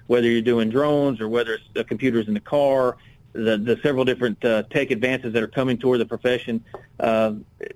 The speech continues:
but I, I think there's some that really, really want to get out and make a difference and say, "This is a great job to be able to go out and network with the community." It's not all about, you know, what we've seen over the years, chasing bad guys or doing all this stuff. That's part of it. It's a very, honestly, it's a very small part of it.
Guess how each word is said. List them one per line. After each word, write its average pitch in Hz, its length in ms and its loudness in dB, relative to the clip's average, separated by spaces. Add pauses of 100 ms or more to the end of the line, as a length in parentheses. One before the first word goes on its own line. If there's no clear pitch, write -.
(300)
but 127 420 -2
I, 113 200 -4
I 139 80 0
think 185 300 -2
there's 135 260 0
some 143 220 2
that 113 120 0
really, 131 360 2
really 117 340 0 (120)
want 120 220 0
to - 60 -20
get 113 160 -2
out 113 120 0
and 107 80 -8
make 110 140 -4
a 104 60 -16
difference 135 360 -2
and 117 80 -12
say, 113 140 -2
"This 151 180 0
is 185 60 -10
a 185 80 2
great 120 300 -2
job 113 320 -2
to 107 60 -18
be 110 140 -6
able 107 120 0
to 101 60 -10
go 113 200 0
out 113 100 0
and 107 80 -10
network 110 320 -4
with 107 120 -4
the - 120 -20
community." 110 340 0
It's 120 120 -4
not 160 160 -2
all 135 140 0
about, 120 320 -2 (440)
you 117 60 0
know, 113 60 2
what 120 160 2
we've 117 180 0
seen 127 120 0
over 110 100 2
the 110 80 0
years, 110 160 0
chasing 123 360 -4
bad 110 280 -2
guys 107 360 0
or 98 140 -14
doing 160 220 -2
all 147 140 0
this 127 100 -4
stuff. 117 240 -4
That's 190 220 -2
part 123 220 2
of 113 120 0
it. 113 60 -4
It's - 100 -6
a - 20 -10
very, 131 220 0
honestly, 120 380 -2
it's 104 100 -8
a - 20 -16
very 113 240 -2
small 120 220 -2
part 98 240 0
of 98 120 -2
it. 101 120 -4